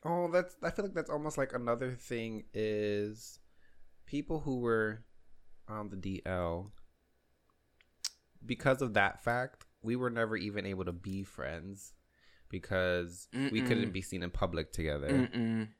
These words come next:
Speaker 1: And I'm like, "That's a shame."
Speaker 2: And that's why I'm never, I'm never going to do it.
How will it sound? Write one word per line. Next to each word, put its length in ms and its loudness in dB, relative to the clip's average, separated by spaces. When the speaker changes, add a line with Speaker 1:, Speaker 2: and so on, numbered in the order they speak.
Speaker 1:
And 80 -6
I'm 100 -2
like, 180 -2
"That's 220 -2
a 60 -8
shame." 500 -6
Speaker 2:
And 140 6
that's 220 6
why 200 10
I'm 180 6
never, 380 2
I'm 200 0
never 260 2
going 240 -4
to 100 -16
do 140 -4
it. 80 -4